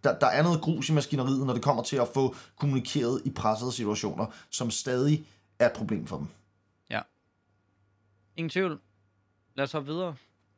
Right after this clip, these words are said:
Speaker 2: Og, øh, der er en, der spørger, hvilken I G L kunne give dem noget stabilitet? Det,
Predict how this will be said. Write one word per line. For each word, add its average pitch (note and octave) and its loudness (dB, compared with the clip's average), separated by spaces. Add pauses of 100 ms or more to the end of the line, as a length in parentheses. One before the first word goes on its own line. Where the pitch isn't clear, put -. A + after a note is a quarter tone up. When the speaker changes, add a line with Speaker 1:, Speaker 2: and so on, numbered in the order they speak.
(100)
Speaker 2:
Og, B2+ -2
øh, A#2+ -4
der B2+ -4
er B2+ 0
en, B2+ -4
der A#2+ -8
spørger, B2+ -2
hvilken C3 -4
I B2 -4
G A#2+ 0
L B2+ -2
kunne B2 -10
give B2 -6
dem B2 -4
noget A#2 -6
stabilitet? A2 -8 (880)
Det, G#2 -8